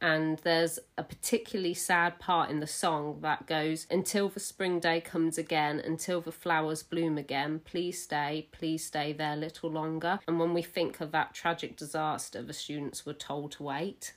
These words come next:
And I don't know whether that's that little sort of hint. And when you look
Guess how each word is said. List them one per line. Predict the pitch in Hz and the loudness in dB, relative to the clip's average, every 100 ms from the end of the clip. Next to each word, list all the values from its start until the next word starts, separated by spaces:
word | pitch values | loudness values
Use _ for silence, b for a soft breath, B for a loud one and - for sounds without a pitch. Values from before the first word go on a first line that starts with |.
| - | -8
And | 151 | -6
I | |
don't | 147 127 | -4 -4
know | 135 | -2
whether | 143 139 | -4 -2
that's | 143 - - | -2 -4 -4
that | 123 147 | -6 -4
little | 139 147 | -6 -4
sort | - 143 165 | -4 -4 0
of | |
hint. | 180 180 | 0 0
And | 165 170 175 | 2 0 2
when | 175 170 | 2 4
you | 170 180 - | 4 2 0
look | 226 233 - - | 4 4 2 -14